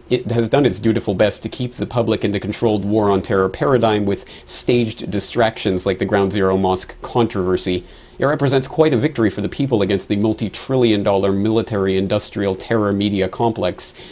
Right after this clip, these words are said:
that goes to such pains to stifle independent thought. However, it's important to keep in mind that the nine eleven truth movement,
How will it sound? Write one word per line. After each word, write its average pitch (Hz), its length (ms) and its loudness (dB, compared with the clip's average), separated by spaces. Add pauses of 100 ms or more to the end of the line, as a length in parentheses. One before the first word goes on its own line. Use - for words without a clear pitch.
that - 80 -4
goes 131 240 2
to - 80 -4
such - 380 -4
pains 107 580 -2
to - 140 -8
stifle 98 400 0
independent 87 420 -2
thought. 95 400 0 (640)
However, 107 260 2
it's 101 140 -2
important 120 260 2
to 107 60 -2
keep - 160 -2
in 110 80 2
mind 107 220 4
that - 100 -6
the 107 60 0
nine 104 180 2
eleven 98 220 0
truth 107 260 -2
movement, 95 400 0